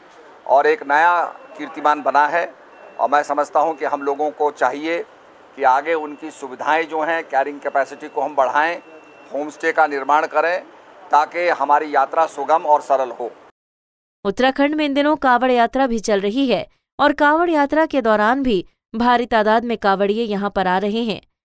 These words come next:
Speaker 2: सरकार चार धाम तीर्थ यात्रियों की भारी तादाद से काफी खुश है और सरकार ने तय किया है कि सत्ताईस और अट्ठाईस जुलाई को प्रदेश में आने वाले कांवड़ियों पर हेलीकॉप्टर से पुष्प वर्षा की जाएगी। चार धाम से अलग हेमकुंड साहिब में भी आने वाले श्रद्धालुओं में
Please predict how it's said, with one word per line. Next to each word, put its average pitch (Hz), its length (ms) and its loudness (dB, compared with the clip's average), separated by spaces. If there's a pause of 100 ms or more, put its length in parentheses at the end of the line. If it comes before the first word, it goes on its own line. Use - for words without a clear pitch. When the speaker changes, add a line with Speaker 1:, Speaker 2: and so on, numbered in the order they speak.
(260)
Speaker 2:
सरकार 294 500 4
चार 269 320 2
धाम 262 280 -4
तीर्थ 247 300 -4
यात्रियों 208 400 -2
की 233 100 -4
भारी 190 280 0
तादाद 190 420 0
से 220 300 2 (300)
काफी 247 320 0
खुश - 300 -8
है 190 140 0 (400)
और 208 120 2
सरकार 208 440 2
ने 226 180 -2
तय 196 220 0
किया 214 240 0
है 220 140 0
कि 247 100 -6
सत्ताईस 202 540 -2
और 202 80 0
अट्ठाईस 180 400 -4
जुलाई 185 280 -2
को 214 200 2 (360)
प्रदेश 285 460 0
में 330 80 2
आने 285 140 0
वाले 254 260 2
कांवड़ियों 220 480 0
पर 208 220 2 (340)
हेलीकॉप्टर 262 640 2
से 226 280 0
पुष्प 220 380 -4
वर्षा 196 400 -2
की 202 140 -6
जाएगी। 180 460 -2 (640)
चार 294 240 4
धाम 330 280 4
से 381 120 0
अलग 294 300 4
हेमकुंड 262 500 2
साहिब 226 380 0
में 214 140 0
भी 214 120 -2
आने 208 220 0
वाले 190 260 2
श्रद्धालुओं 190 640 0
में 233 220 2